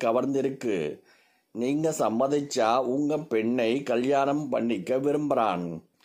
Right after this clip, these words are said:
அவன் வரதட்சணை வாங்காம கல்யாணம் பண்ணிக்கிறதுன்னு உறுதியா இருக்கான். கல்யாணத்தை எங்க செலவிலேயே நடத்துவோம்.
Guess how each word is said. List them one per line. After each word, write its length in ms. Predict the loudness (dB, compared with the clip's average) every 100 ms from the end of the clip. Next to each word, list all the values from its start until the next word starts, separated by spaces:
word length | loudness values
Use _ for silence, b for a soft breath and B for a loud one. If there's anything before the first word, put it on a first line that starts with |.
| b b b
அவன் 540 | 0 2 2 0 -4 -4 0
வரதட்சணை 680 | 2 2 0 -2 -2 0 0
வாங்காம 760 | 2 2 2 2 2 2 0
கல்யாணம் 600 | 0 0 2 2 0 0
பண்ணிக்கிறதுன்னு 880 | 0 0 -2 -2 -2 0 0 0 0
உறுதியா 680 | 0 -2 -2 -2 0 2 2
இருக்கான். 840 | 2 0 0 0 0 -2 -6 -10 _ b b b b b b _
கல்யாணத்தை 960 | 0 2 2 2 0 0 0 2 0
எங்க 340 | 0 0 0 0
செலவிலேயே 760 | 0 0 2 2 0 0 0
நடத்துவோம். 840 | 2 0 -2 -4 -2 -2 -2 -6